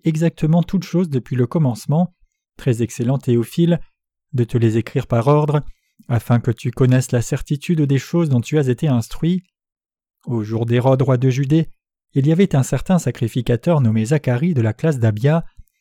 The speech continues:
et sa femme était des filles d'Aaron, et son nom était Élisabeth, et ils étaient tous deux justes devant Dieu,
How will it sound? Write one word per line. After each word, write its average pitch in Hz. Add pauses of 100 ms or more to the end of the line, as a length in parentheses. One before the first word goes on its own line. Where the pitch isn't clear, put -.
(140)
et 123
sa 113
femme 151
était 113
des 113
filles 165
d'Aaron, 131 (400)
et 117
son 123
nom 147
était 113
Élisabeth, 139 (840)
et 127
ils 113
étaient 117
tous 127
deux 117
justes 135
devant 127
Dieu, 160